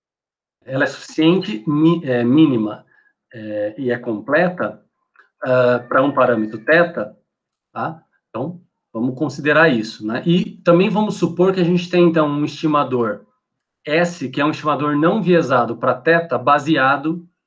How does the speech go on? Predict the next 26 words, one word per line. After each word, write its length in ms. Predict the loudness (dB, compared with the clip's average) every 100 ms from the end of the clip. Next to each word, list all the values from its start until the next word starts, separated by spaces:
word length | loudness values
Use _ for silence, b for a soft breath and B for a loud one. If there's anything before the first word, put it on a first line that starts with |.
| _ _ _ _
ah, 460 | -2 0 4 2 2
ah, 400 | 0 0 2 0
em 200 | 2 0
T, 340 | 2 -2 -2 -10 _ -14
né? 220 | -12 -12 -14
Que 300 | -14 -14 -18 -20 -20 _
tá 120 | -4 0
baseado, 480 | 0 0 0 0
então, 400 | -2 -2 -4 -4 -12 _ _ _ _ _ _
nessa, 720 | -8 -6 -6 -2 2 2 2 -2
nessa, 1000 | -6 -6 -4 -2 0 2 0 -4 -8 _ _ _ _
nessa 200 | -12 -8
estatística 540 | -8 -6 -6 -8 -2 -2
aqui. 340 | -2 -8 -10 _ b b -4
Então, 300 | -2 0 -2
o 40 |
que 100 | -2
que 80 | -2
a 40 | 0
gente 220 | 0 0
observa? 600 | -4 0 2 4 4 0
Que 240 | -2 0
um 120 | 4
estimador 760 | 2 2 0 2 2 0 0 -2
S 400 | -2 0 -2 -6
estrela, 720 | -12 -10 0 2 2 0 -2